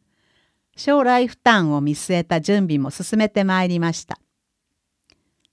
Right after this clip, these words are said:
しかし、国においては、消費税率の引き上げが行われるものの、社会保障費などの支出は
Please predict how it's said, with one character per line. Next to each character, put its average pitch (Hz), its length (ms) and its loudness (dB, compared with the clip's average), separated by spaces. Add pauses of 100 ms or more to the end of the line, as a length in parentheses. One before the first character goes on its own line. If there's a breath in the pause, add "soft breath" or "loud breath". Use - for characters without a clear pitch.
し - 140 -12
か 208 160 -2
し、 - 280 -4 (840)
国 269 320 6
に 285 120 6
お 269 140 4
い 247 80 0
て 151 180 -4
は、 143 200 -4 (520)
消 269 280 6
費 285 180 4
税 277 240 6
率 196 240 0
の 147 140 2
引 - 160 -10
き 240 140 0
上 247 100 6
げ 233 120 2
が 214 160 2
行 220 220 -2
わ 220 320 2
れ 208 100 2
る 202 100 0
も 185 160 0
の 180 120 -2
の、 165 200 -4 (580 soft breath)
社 208 180 -2
会 254 240 6
保 240 140 -2
障 240 280 2
費 185 120 -2
な 160 140 0
ど 143 120 -6
の 139 120 -4
支 - 180 -10
出 - 260 -16
は 156 180 -6